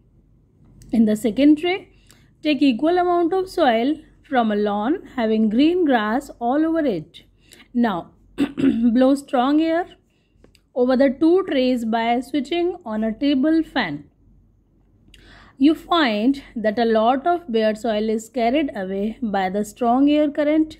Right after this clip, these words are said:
produced by the table fan. This shows that strong wind is an,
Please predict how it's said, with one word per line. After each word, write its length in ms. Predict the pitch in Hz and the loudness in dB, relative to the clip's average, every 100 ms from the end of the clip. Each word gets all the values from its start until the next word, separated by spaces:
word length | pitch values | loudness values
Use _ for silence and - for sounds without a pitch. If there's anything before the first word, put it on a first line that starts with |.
| _ | _
produced 560 | - 220 277 302 311 233 | -6 0 2 2 2 -2
by 220 | 214 214 | -2 -4
the 220 | 240 440 - - | -4 -6 -10 -6
table 340 | 269 220 180 | -4 -2 -6
fan. 360 | 170 165 151 170 - _ - - - - | -8 -14 -14 -16 -20 _ -20 -20 -20 -12
This 420 | 214 226 440 - - | -2 2 2 0 -14
shows 560 | - 285 233 214 247 - | -4 2 2 2 -2 -6
that 260 | 202 202 - | -6 -6 -8
strong 480 | - 262 269 330 349 | -4 0 2 2 2
wind 160 | 339 | 0
is 160 | 339 302 | 0 0
an, 280 | 349 392 | -2 -4